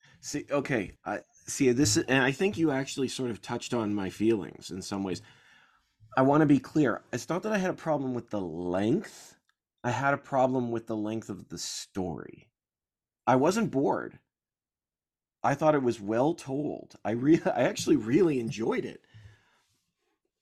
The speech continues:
And, and I think I've said this to you both. I feel like the film was, they were s-, it, it found it, it felt like they were trying to finish the book because they were afraid they wouldn't get to make another one.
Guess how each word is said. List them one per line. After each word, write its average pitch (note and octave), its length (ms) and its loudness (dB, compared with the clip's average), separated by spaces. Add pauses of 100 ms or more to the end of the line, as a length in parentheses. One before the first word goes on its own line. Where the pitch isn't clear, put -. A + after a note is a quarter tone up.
(680)
And, C3+ 140 -6
and C3 140 -6
I B2+ 80 -2
think E3 220 -6
I've C3 140 -2
said C3+ 180 -6
this A#2+ 160 -8
to - 100 -8
you G#2 80 -2
both. A2 380 0 (760)
I B2 140 2
feel F#3 460 2
like A2 760 -2 (920)
the A#2 140 -6
film C#3+ 600 -2
was, A2 480 -2
they A2+ 260 -2
were A#2 140 -2
s-, - 160 -16 (140)
it, - 200 -8
it C3 140 -4
found D3+ 300 -2
it, F#3 140 -2
it B2+ 120 -2
felt E3 260 -4
like F3 160 -4
they C#3 80 -2
were B2+ 120 0
trying B2 300 -6
to G#2+ 40 -6
finish A#2+ 400 -6
the A2 80 -6
book G#2 360 -4
because G2 280 -8
they G2+ 80 -4
were F#2+ 140 -6
afraid G#2+ 360 -4
they G2 80 -2
wouldn't F#2+ 280 -4
get F2+ 100 -8
to G2 80 -10
make F2+ 200 -10
another D#2 260 -12
one. G1+ 220 -18